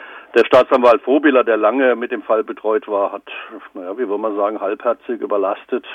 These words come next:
über mehrere Monate hinweg auch gar nicht ermittelt. Ähm, die Ermittlungsverfahren, die Holger Rothbauer beantragt hat in der Strafanzeige und die Verurteilung eigentlich, die hätte für mein Empfinden anstehen können,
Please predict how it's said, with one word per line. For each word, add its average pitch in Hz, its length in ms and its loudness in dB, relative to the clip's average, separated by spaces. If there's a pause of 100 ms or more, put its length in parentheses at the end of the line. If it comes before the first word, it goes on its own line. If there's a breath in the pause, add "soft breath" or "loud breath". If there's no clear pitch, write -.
(120)
über 110 200 -2
mehrere 110 300 0
Monate 113 380 0
hinweg 107 300 -4
auch 101 220 -6
gar 95 180 0
nicht 131 240 -6 (560 loud breath)
ermittelt. 127 540 0 (640 loud breath)
Ähm, 120 500 4 (140)
die 117 440 -4
Ermittlungsverfahren, 127 1400 0
die 117 360 -12
Holger 110 340 -6
Rothbauer 120 540 -2
beantragt 104 480 -12
hat 101 120 -12
in 101 100 -14
der 98 80 -10
Strafanzeige - 960 -14
und - 280 -18 (200)
die - 80 -20
Verurteilung 147 580 2
eigentlich, 101 360 -4
die - 120 -14
hätte 98 400 -6
für 110 100 -10
mein 208 280 -2
Empfinden 107 580 -6
anstehen 104 480 -8
können, 139 400 2